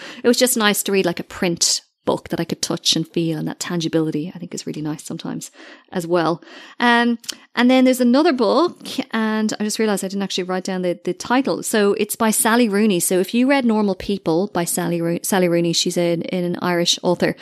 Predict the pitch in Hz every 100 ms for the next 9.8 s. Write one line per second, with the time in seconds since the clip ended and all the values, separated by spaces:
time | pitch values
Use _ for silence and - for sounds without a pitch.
0 | - - - - - 190 180 - 180 -
1 | 180 180 175 - 170 170 - 175 165 -
2 | 170 165 160 160 - 160 156 - 143 208
3 | 240 - - - - - - 175 175 180
4 | 185 - 165 160 165 - 180 - - -
5 | - - - 240 - 175 190 - 185 226
6 | 214 - 180 165 - 160 156 156 175 262
7 | 285 _ _ 220 196 175 175 170 - 165
8 | 175 240 - - 185 143 - _ _ _
9 | _ _ _ - - 208 202